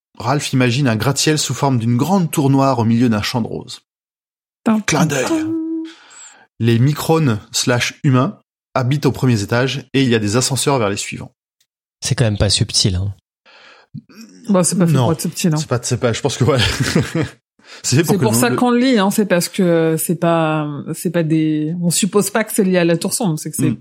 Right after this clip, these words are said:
Speaker 2: clairement lié à la tour sombre, quoi. Il y a aucun doute
Speaker 1: Là,
Speaker 2: possible.
Speaker 1: pour le, pour le lecteur qui connaît pas, il voit ça, il dit, « Oh, une tour sombre, il y aura une symbolique expliquée plus tard. » Pour celui qui connaît la tour sombre, il fait, « Oh non !»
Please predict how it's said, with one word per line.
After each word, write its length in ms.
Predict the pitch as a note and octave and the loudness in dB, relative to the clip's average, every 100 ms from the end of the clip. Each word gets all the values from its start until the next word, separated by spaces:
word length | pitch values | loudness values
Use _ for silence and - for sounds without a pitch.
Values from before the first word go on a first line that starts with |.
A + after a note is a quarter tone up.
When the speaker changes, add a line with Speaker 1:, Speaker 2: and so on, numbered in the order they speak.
| _ | _
Speaker 2:
clairement 420 | B3+ G#3 G#3 G#3+ | 0 2 2 2
lié 160 | G3+ F#3 | 2 2
à 80 | E3+ | 2
la 120 | D#3+ | 0
tour 160 | F#3 | -4
sombre, 220 | - E3+ D3+ | -6 -6 -2
quoi. 120 | D#3+ | -2
Il 60 | |
y 60 | D#3 | -2
a 60 | - | -2
aucun 220 | F3+ G#3 | -2 0
doute 120 | G3 | 0
Speaker 1:
Là, 100 | G3+ C#3 | 0 0
Speaker 2:
possible. 100 | - | 0
Speaker 1:
pour 80 | C3+ | 2
le, 360 | B2+ B2 A#2+ A2+ | 2 2 0 0
pour 140 | D3 | 2
le 80 | C#3+ | 2
lecteur 420 | C#3+ - D#3+ D3+ | 0 0 -2 -2
qui 120 | - | -4
connaît 240 | A2+ B2 A#2+ | 0 0 2
pas, 240 | C3+ B2+ | 0 0
il 160 | G#2+ G#2 | -2 0
voit 140 | A#2 | 0
ça, 140 | - B2 | 2 0
il 80 | |
dit, « 180 | G#2+ G#2 G#2 _ - | 0 -6 -8 _ -4
Oh, 180 | G#2 | -2
une 100 | G2+ | -2
tour 180 | F#2 G2+ | -6 -10
sombre, 280 | - A#2 G#2 | -6 -6 -4
il 40 | F#2 | -4
y 20 | |
aura 180 | F#2 G2+ | -4 -4
une 80 | |
symbolique 360 | - G#2+ G#2+ G#2+ | -4 -2 -2 -2
expliquée 360 | A2+ - - A2 | -6 -8 -6 -4
plus 120 | - | 0
tard. » 220 | D3 E3+ | -2 0
Pour 100 | B2+ | -4
celui 160 | - D3 | -2 -2
qui 120 | - | 0
connaît 180 | - A#2+ | 0 2
la 60 | A2+ | 0
tour 120 | A#2+ | 0
sombre, 120 | F#3+ | 0
il 40 | D#3+ | 0
fait, « 140 | D3+ - - _ - - _ - | -2 -6 -18 _ -20 -20 _ -2
Oh 80 | G#3+ | 2
non !» 220 | B3+ | 4